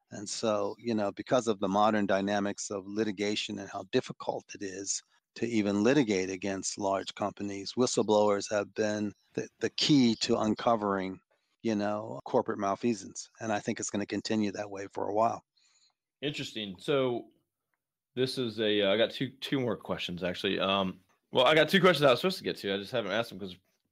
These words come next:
Speaker 2: been interested in the conversation. So a couple questions I wanna get to, but before that, I'll ask the, the final questions I was gonna ask you originally. What, you know, I would say, you know, what trends do you see that impact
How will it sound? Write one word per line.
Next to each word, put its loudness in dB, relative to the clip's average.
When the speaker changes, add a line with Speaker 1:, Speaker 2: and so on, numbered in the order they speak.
Speaker 2:
been 2
interested -2
in 0
the -2
conversation. 2
So 6
a -20
couple 4
questions 4
I 8
wanna 6
get 2
to, 4
but 2
before 2
that, 6
I'll 4
ask 2
the, -2
the -12
final 0
questions -8
I -2
was -8
gonna -6
ask -6
you -6
originally. -2
What, 4
you -6
know, 6
I 6
would 0
say, 6
you -4
know, 2
what 4
trends 4
do 6
you 6
see 2
that 4
impact 0